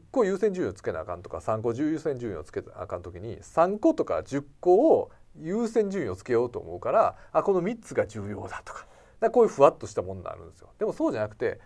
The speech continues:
思い切って、これ今、今一個しかできないとしたら、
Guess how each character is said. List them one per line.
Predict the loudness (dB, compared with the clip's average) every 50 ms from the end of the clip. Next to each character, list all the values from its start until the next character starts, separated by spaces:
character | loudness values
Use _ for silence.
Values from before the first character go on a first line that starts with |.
| -8 0
思 | 2 2 4 6 6 4
い | 4 2
切 | -4 -12 -14
っ |
て、 | -14 _ _ _ -2 0 0 0 -2 -6 -18 -20 -20 -20 -20 _ _ _ _ _ _ _ _
こ | 0 4 4 4
れ | 4 2 -4 _ _ _ -20 -12 -6
今、 | 4 8 10 10 10 8 2 -4 -6
今 | 2 4 4 4 4
一 | 2 -6 -6 -4 _
個 | -4 -4
し | -4 -4
か | -6 -8
で | -8 -6
き | -6 -4
な | -4 -6
い | -6
と | -8 -12 -12 -12 -16
し | 0 2
た | 2 4
ら、 | 6 4 4 2 -2